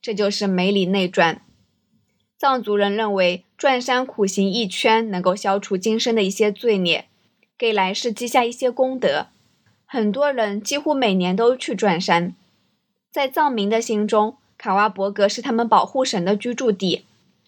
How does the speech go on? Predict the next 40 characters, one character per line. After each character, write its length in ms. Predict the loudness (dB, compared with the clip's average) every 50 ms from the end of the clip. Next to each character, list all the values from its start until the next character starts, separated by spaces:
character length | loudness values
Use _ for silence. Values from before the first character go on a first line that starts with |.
| _ _
和 180 | 0 2 2
西 220 | 2 2 -2 -2 0
藏 160 | 2 2 2
的 100 | 0 -2
冈 220 | 0 0 0 0
仁 160 | 0 -2 -2 0
波 160 | 2 2 2
齐 300 | 0 -2 -6 -6 -4 -2
一 60 | 0
样， 280 | 2 2 2 2 0 -4 -4
并 180 | -2 -2 0 0
称 280 | 0 0 0 2 2
为 180 | 2 2 2 0
藏 240 | 0 2 2 2 2
传 220 | 0 0 -2 -2
佛 180 | 0 -2 -4 -2
教 240 | 0 0 0 0 0
四 180 | -2 -8 0
大 200 | 2 4 4 4
神 180 | 2 -2 -4 -2
山 300 | 0 0 2 2 0 -2
之 180 | 0 0 0
一。 220 | 0 0 -2 -6 -10 _ _ _ _ _ _ _ _ _ _ _ _ _ _ _ _ _ _ _ _ _ _ _
每 200 | -4 -2 0 0
年 300 | 0 0 0 0 0 0
深 240 | 0 0 -2 -2
秋， 360 | -2 -2 0 0 0 0 -2 -6 _ _ _
有 160 | 0 0 0
十 180 | 0 -2 -4 -2
万 280 | 0 0 0 0 -2 -2
藏 200 | -2 -2 0 0
民 240 | -2 -2 -2 -2
绕 200 | 0 2 2 2
着 100 | 0 -2
卡 160 | -4 -4 -2 0
瓦 160 | 0 0 0
伯 180 | -2 -4 -6
格 200 | -4 -2 -2 -2
转 260 | 0 0 0 0 0 -2
经， 340 | 0 0 0 0 -2 -4